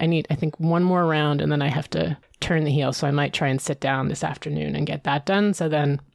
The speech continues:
I'll be ready to just knit the foot in the round whenever I have another moment of knitting that I take out of my purse and kill some time. And, and that might also happen on the plane. Ooh, I'll have to figure out about that. Travel knitting plans.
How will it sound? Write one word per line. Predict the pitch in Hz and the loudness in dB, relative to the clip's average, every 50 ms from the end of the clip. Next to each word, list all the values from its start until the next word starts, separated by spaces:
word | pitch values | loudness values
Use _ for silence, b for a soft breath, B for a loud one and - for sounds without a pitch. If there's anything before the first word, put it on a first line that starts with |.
| _ _ - | _ _ -10
I'll | 233 | -6
be | 170 160 160 | -2 -2 0
ready | 147 139 135 135 147 | 0 0 -2 -4 -6
to | - 156 | -6 -4
just | 127 135 139 - - - - - _ _ - - | -4 -2 -4 -4 -6 -10 -14 -16 _ _ -16 -6
knit | - 208 180 180 180 165 - | -2 0 2 2 2 0 -2
the | - - | -6 -6
foot | - - 151 143 - - | -2 -2 -2 -2 -2 -2
in | 143 139 131 | -2 0 0
the | 135 135 | 0 0
round | 139 139 135 135 135 139 | 0 0 0 0 0 0
whenever | 143 143 139 135 131 139 135 | 0 0 0 0 0 0 -2
I | - - | -2 -2
have | - - 139 131 | -2 -2 -2 0
another | 139 143 139 135 131 139 139 139 143 139 B B B B B B B _ _ | 0 0 0 0 0 0 0 0 0 -2 B B B B B B B _ _
moment | 190 175 165 165 160 160 151 147 139 147 147 190 202 - - - _ _ _ - | 0 2 2 2 2 2 2 0 0 0 0 0 -2 -4 -8 -14 _ _ _ -4
of | - 135 127 120 147 - - B B B B B _ - | -2 -2 0 -2 -4 -6 -12 B B B B B _ 0
knitting | 175 156 160 156 139 143 139 143 147 135 - - - _ | 0 2 2 2 2 2 2 0 0 -2 -4 -8 -8 _
that | - 160 | -4 -2
I | 143 147 | -2 -2
take | - - 160 - | -2 -4 -2 0
out | 143 139 139 | 0 0 0
of | 139 - | 0 -2
my | 156 147 151 | -2 -4 -2
purse | - - - - - - - | -4 -6 -6 -6 -6 -6 -4
and | 160 156 151 143 - _ - - - | -4 -4 -4 -6 -8 _ -14 -8 -4
kill | - - | -4 -4
some | 151 - 156 156 | -4 -4 -4 -4
time. | - 151 147 - 185 170 - _ _ _ _ - | -2 -2 -2 -2 -2 -4 -6 _ _ _ _ -6
And, | - 220 220 | -2 0 0
and | 190 151 185 180 | 2 2 2 2
that | 175 - - | 2 0 0
might | 160 160 | 0 2
also | 147 147 139 - 151 | 2 0 0 0 -2
happen | 123 156 143 - 151 139 | 0 0 0 0 -2 -2
on | 139 139 | 0 -2
the | 147 | -2
plane. | - - 160 147 131 - - | -2 -2 -2 -2 -2 -2 -2
Ooh, | 170 208 214 190 | 0 0 2 2
I'll | 156 | 2
have | 135 156 160 - | 0 0 -2 -4
to | 180 | -6
figure | - - 240 214 208 208 190 | -6 -4 -4 -4 -2 0 0
out | 165 151 147 | 0 -2 -2
about | 151 139 - 139 | -4 -4 -4 -4
that. | 160 165 160 131 98 82 - - - - - B B B B B B B B B - - | -2 -2 0 -2 -2 -4 -6 -8 -10 -10 -12 B B B B B B B B B -14 -10
Travel | - - - 147 147 147 143 147 | -8 -4 -2 0 0 2 2 0
knitting | 139 135 127 - 127 - | 0 0 0 0 -2 -2
plans. | - - - 104 - 87 - 151 - - | -2 -2 -2 -2 -2 -2 -2 -4 -4 -8